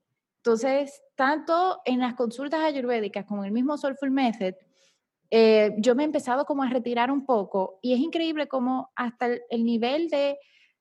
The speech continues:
resultado positivo en las consultas ha incrementado desde que I took a step back.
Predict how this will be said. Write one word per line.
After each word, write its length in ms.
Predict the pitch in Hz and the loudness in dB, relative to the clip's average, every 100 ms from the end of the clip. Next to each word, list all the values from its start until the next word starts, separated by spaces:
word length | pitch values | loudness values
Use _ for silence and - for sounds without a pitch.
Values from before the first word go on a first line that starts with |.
| _ | _
resultado 600 | 220 247 247 226 254 330 | 0 2 0 2 2 2
positivo 400 | 339 311 269 285 | -2 -4 -4 -4
en 80 | 294 | -2
las 100 | 262 | -2
consultas 680 | 262 233 269 285 226 214 - | -2 -2 0 0 0 -4 2
ha 140 | 247 | 2
incrementado 840 | 277 302 311 294 277 320 226 202 208 | 2 2 0 0 2 2 4 2 2
desde 320 | 220 208 226 | 2 2 0
que 200 | 226 220 | -2 -2
I 280 | 214 226 247 - - - _ _ _ | -2 -2 -4 -12 -20 -20 _ _ _
took 220 | - 285 | 0 2
a 60 | 269 | 2
step 280 | - 190 190 | 2 0 2
back. 400 | 165 135 - | 2 0 -12